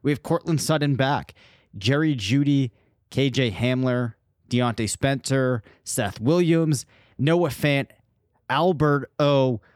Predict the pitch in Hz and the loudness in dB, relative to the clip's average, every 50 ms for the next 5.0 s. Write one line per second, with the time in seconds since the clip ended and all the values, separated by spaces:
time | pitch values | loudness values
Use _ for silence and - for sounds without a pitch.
0 | _ _ _ - 135 135 131 131 147 165 165 160 151 131 135 131 127 - - 127 | _ _ _ -4 -2 -2 0 2 2 2 0 0 0 0 0 0 -2 -2 -4 -4
1 | 120 107 104 123 120 110 - - 127 127 123 110 - - - 135 - - - 180 | -4 -2 0 0 0 0 0 -2 0 0 -2 -2 -4 -4 -4 -4 -4 -2 -2 -2
2 | 165 127 - 156 151 151 143 131 113 127 120 123 113 104 113 113 110 - - - | -2 0 0 0 0 0 0 0 -2 0 -2 -2 -2 -2 -4 -4 -4 -4 -6 -10
3 | - - 139 156 147 143 135 123 117 127 123 123 120 113 - - 120 110 123 110 | -6 -2 -2 0 2 0 0 0 0 0 0 0 -2 -2 -2 -2 -2 -2 -2 -2
4 | - - 113 104 98 92 - - 90 - 92 90 90 92 92 87 80 80 - | -2 -2 -2 -2 -2 -4 -6 -8 -6 -6 -6 -6 -6 -6 -8 -8 -10 -10 -12